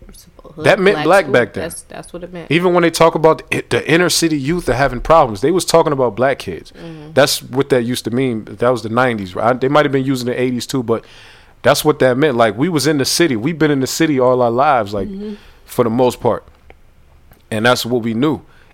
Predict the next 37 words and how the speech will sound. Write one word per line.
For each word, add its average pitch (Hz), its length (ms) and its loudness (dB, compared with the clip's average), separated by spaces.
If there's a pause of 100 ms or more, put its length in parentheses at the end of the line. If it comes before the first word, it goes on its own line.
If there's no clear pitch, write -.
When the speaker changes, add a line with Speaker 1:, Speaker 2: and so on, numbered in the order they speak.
(100)
Speaker 2:
And 151 440 2 (240)
the 113 100 -4
families 160 460 2
were 135 80 -2
still 147 280 4
together 147 320 2
'cause - 220 -2
everybody 139 480 2
kinda 135 260 0
lived 131 340 0
around 147 320 2
each 117 180 -4
other. 95 200 -8 (200)
Speaker 1:
Mm-hmm. 180 280 -14 (120)
Speaker 2:
So - 200 0
you 135 220 0
had, 131 460 2
like, 117 340 0
even 151 340 0
random 143 400 2
days, 170 340 2
you 156 80 -2
might 143 240 2
be 151 80 0
around 147 320 2
your 151 80 -2
distant 135 360 -4
cousins. 117 360 -2
It 113 80 -4
didn't 135 160 0
have 151 140 2
to 135 80 -6
just 120 200 -6
be 123 100 -2
a 113 40 2
holiday. 113 360 0 (300)
Speaker 1:
Yeah, 190 260 -10